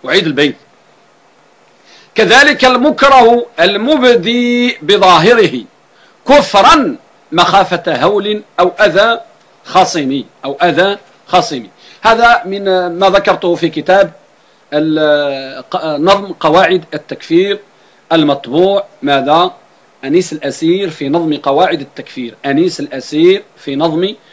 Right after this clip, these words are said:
قواعد التكفير، وهذا، يعني، مطبوع ضمن ال-، المجموع، مجموعة الرسائل في أهم المسائل، في أهم المسائل البيت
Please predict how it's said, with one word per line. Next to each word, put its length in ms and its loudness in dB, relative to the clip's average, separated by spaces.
قواعد 380 2
التكفير، 600 -4
وهذا، 680 2
يعني، 340 -4
مطبوع 600 0
ضمن 340 0
ال-، 320 -2
المجموع، 680 -2
مجموعة 440 -2
الرسائل 500 -2
في 240 -10
أهم 400 -2
المسائل، 560 -2
في 200 -6
أهم 220 0
المسائل 560 -2
البيت 440 0